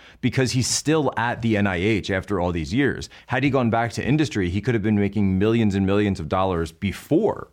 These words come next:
all of this. But instead, like a lunkhead,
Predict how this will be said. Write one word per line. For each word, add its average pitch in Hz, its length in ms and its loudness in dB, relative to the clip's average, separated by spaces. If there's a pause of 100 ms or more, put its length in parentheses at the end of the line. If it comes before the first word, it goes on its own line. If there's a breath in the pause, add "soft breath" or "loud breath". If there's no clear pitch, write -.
(300 soft breath)
all 110 220 2
of 92 100 -2
this. 80 160 -4
But 113 160 0
instead, 110 540 0 (180 loud breath)
like 117 240 -2
a 110 60 2
lunkhead, 95 840 -2